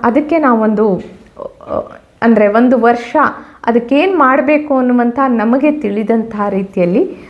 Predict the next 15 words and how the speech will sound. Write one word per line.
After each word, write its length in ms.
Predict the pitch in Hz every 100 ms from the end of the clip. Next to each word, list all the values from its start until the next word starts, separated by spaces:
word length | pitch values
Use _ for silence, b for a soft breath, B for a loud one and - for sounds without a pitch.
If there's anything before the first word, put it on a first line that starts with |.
| B
ಅದಕ್ಕೆ 300 | 240 311 330
ಒಂದು 280 | 370 320 277
ಪ್ರೋಗ್ರಾಮ್ 600 | 240 - 208 185 208 202
ಕೊಡೋದು, 420 | 190 185 180 170
ಅಂದ್ರೆ 240 | - 196 190
ಹೀಗ್ 340 | 226 269 220
ಮಾಡ್ಬೇಕು 800 | 196 196 202 190 185 180 - 165 - B B B B
ಅನ್ನುವಂಥ 440 | 214 240 254 254 262
ಒಂದು 600 | 302 285 240 254 359 - B B
ಇನ್‌ಸ್ಟ್ರಕ್ಷನನ್ನು 920 | - 403 415 - 233 - 208 202 190
ಅದಕ್ಕೆ 280 | 190 180 180
ಕೊಡೋದು 400 | - 180 180 175
ಸಹ 320 | 180 - 180 349 349
ಅಷ್ಟೇ 340 | 190 - - 196
ಮುಖ್ಯ. 380 | 170 - -